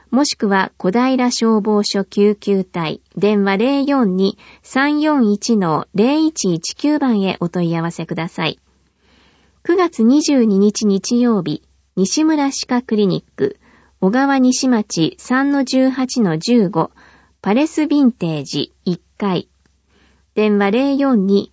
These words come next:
三四二の五七零零番。九月二十三日、月曜祝日、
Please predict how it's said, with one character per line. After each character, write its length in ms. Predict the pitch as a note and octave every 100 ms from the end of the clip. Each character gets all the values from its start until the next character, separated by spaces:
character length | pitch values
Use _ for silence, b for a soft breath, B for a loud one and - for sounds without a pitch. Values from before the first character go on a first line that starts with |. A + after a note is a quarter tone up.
| _
三 440 | - C#4 D4+ D#4+
四 320 | D#4+ D#4 G#3+
二 160 | G3+ A#3
の 240 | F#3 - _ -
五 300 | G3+ B3+ D4+
七 280 | D4+ C4+ C#3+
零 240 | E3+ G#3
零 220 | G3+ G3
番。 240 | F3+ D#3 - - _ _ _ _ _ _ _ _ -
九 60 |
月 260 | E4 E4 D#4+
二 200 | B3 D4+
十 240 | D4+ C#4+
三 280 | B3 B3 A#3
日、 460 | G3+ E3+ - E3 - -
月 340 | F#3 F#3 -
曜 260 | C#4+ C#4 F#3
祝 260 | - -
日、 480 | F3+ E3+ - D#3 -